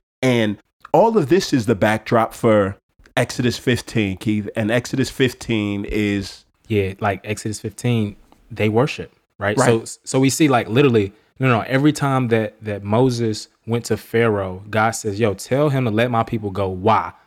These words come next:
Speaker 2: "So they may worship me."
Speaker 1: Right.
Speaker 2: Right? And so
Speaker 1: Yep.
Speaker 2: here, they break out in song, right? And I
Speaker 1: Yep.
Speaker 2: love what you, you said it before, man. Like, worship is the, the reflex of the soul, bro. Like, when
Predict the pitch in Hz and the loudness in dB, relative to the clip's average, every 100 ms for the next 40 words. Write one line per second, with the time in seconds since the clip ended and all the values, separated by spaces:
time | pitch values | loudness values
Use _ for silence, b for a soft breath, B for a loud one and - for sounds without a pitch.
0 | _ - - - 151 202 117 101 110 104 | _ -14 -6 2 4 4 4 2 2 2
1 | 131 170 262 - - 92 - - 104 110 | 2 2 0 0 -6 -10 -16 -6 -2 0
2 | 104 117 127 127 113 135 117 113 147 208 | 2 0 -2 -4 -2 2 4 4 4 4
3 | 156 127 - b - 175 185 165 156 135 | 4 2 -6 b 0 2 4 2 4 2
4 | 101 92 - 151 175 98 92 _ - 104 | 2 -6 -2 2 2 2 -4 _ -4 -2
5 | 123 - _ _ - 139 147 147 127 123 | -2 -6 _ _ 0 4 6 4 2 0
6 | 175 160 139 143 - 139 110 101 139 156 | 2 2 2 0 4 4 4 2 2 4
7 | 113 110 101 104 120 156 131 107 117 107 | 4 0 -2 2 2 2 -2 -4 -2 -2
8 | 104 104 98 b b 117 98 131 156 - | 0 -2 -2 b b 0 4 2 2 0
9 | 127 113 123 95 - - - 135 175 104 | 0 0 -2 -4 -8 -6 0 4 4 4
10 | 95 120 113 107 | 2 2 2 2